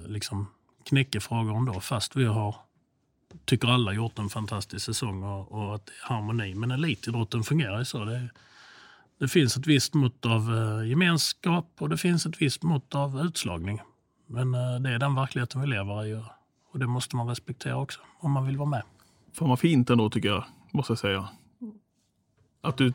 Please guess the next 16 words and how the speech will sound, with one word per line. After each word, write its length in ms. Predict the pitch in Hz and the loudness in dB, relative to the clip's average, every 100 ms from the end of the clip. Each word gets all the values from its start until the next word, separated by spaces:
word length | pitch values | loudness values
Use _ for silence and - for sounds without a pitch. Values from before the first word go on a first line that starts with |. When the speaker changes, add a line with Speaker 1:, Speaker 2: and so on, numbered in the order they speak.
| 127 | 4
Speaker 2:
att 80 | 127 | 2
du 100 | 127 | 4
tar 140 | 127 | 6
upp, 140 | 131 - - - | 6 2 -2 4
ja, 100 | 135 | 8
men 140 | 131 | 8
att 100 | 127 | 6
du 100 | 131 | 6
nämner 400 | 135 131 123 117 | 8 8 6 4
till 160 | 117 117 | 2 0
exempel 380 | 123 120 117 | 2 2 2
Sebastian, 720 | 117 123 120 - 110 104 101 101 104 120 - | 2 4 2 0 0 0 -2 -4 -6 -8 -10
eh, 520 | 170 113 110 107 110 - - | -6 -4 -4 -6 -8 -12 -10
och 520 | 110 110 110 107 101 | -6 -4 -4 -4 0
André. 200 | 120 127 | 4 6
Speaker 1:
Men 120 | 131 | 4